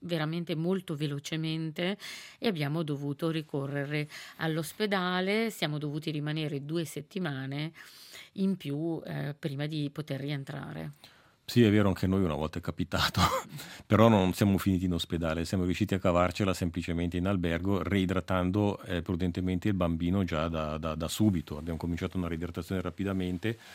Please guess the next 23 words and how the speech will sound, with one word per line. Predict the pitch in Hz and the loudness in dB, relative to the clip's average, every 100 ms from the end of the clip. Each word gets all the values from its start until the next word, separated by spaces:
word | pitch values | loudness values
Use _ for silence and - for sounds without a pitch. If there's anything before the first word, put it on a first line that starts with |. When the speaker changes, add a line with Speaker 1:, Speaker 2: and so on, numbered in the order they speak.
| - - - | -20 -14 -10
Speaker 2:
la | 87 | -6
cosa | 92 92 | -2 0
è | 101 | 0
andata | 82 82 | -2 -6
via | 82 85 | -6 -6
in | 80 | -6
ventiquattro | 80 - 87 87 85 | -8 -8 -8 -6 -6
ore, | 80 85 | -6 -6
non | 82 76 | -6 -6
abbiamo | 73 82 | -8 -8
avuto | 78 78 | -8 -10
bisogno | 80 82 | -10 -8
di | 78 | -6
nessun | 78 76 90 78 | -8 -8 -8 -8
ricovero, | 76 80 71 71 | -8 -8 -10 -6
però | 92 | -4
mi | 90 | -4
ricordo | 76 - 80 78 76 | -6 -8 -8 -8 -10
tra | 82 | -8
vomito | 82 90 92 90 | -4 -2 -2 -2
e | |
diarrea | 82 78 80 87 - | -4 -4 -4 -4 -4
era | 78 78 | -6 -8